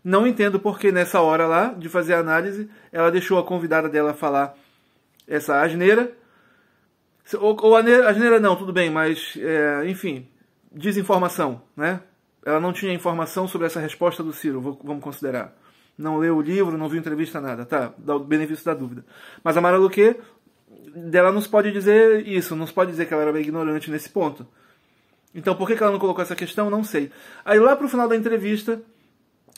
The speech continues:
desculpa, pro final dessa análise, dessa mesa redonda delas, vamos chamar assim, chamaram um cara lá, que esse sim veio falar um monte de merda.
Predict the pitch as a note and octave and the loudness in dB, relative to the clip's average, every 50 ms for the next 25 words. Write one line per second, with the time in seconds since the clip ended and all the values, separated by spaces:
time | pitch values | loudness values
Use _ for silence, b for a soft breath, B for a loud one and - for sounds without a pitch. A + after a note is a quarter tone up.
0 | - - - - - F3 - D#3 C#3+ B2+ - - - E3 D#3+ - E3+ E3+ F3 E3+ | -20 -18 -4 0 0 2 2 0 -2 -2 -6 -10 -12 -10 -6 -4 -2 0 2 2
1 | E3 E3 - F3+ D#3+ D3+ D3 D3+ D3 D3+ D3+ D#3 D#3+ F3+ F#3 F#3 E3+ D3+ C#3 D3+ | 0 0 0 2 2 4 4 4 4 2 2 4 4 4 4 2 0 -2 -2 -4
2 | D3 - D3 C#3+ D#3 E3 D#3 D#3+ D3 C#3+ C3 D3 F3 F#3 E3 D3 C3+ D#3+ F#3 F#3+ | -4 -4 -4 -2 -2 0 0 0 -2 -2 0 0 0 2 2 2 2 2 2 2
3 | E3 D3 D3+ C#3+ - D#3 D3 D3 D3 - G3+ A3+ A#3 B B B B B B B | 2 0 -4 -8 -8 -8 -8 -8 -6 -6 -6 -6 -6 B B B B B B B
4 | B B B B - - B3+ A#3 A3 A3 A3 A3 A3 A#3 A#3 A3 A3 G3+ G3+ G3+ | B B B B -2 2 2 4 6 6 6 6 4 4 2 2 4 4 6 6
5 | F#3+ F3+ E3 E3 F3+ G3 G#3 - _ _ _ _ _ _ _ _ _ _ _ _ | 6 6 6 6 4 2 -2 -8 _ _ _ _ _ _ _ _ _ _ _ _
6 | _ _ _ _ _ _ _ _ _ _ _ _ _ _ _ _ - - G#3+ A3 | _ _ _ _ _ _ _ _ _ _ _ _ _ _ _ _ -10 -6 -4 -2
7 | A#3+ A3+ B3+ C#4 C4+ - C#4 - - A#3+ B3 A#3 G#3+ A3+ A3 - A#3 A3 G#3+ A3 | 2 2 2 2 2 -2 -6 -6 -2 -2 0 0 0 0 0 0 0 2 2 2
8 | G#3+ G#3 G#3+ A3 A#3 A#3 A#3 A3 - A#3 G#3 G3+ A3 G#3+ G#3+ G#3 G3+ G3+ G3+ F#3+ | 2 2 2 2 2 0 0 -2 -4 -8 -6 -4 -2 0 2 4 4 4 4 4
9 | F3+ F3 C3+ C3+ C3 B2+ C3+ C#3 | 2 0 0 -2 -2 -4 -6 -10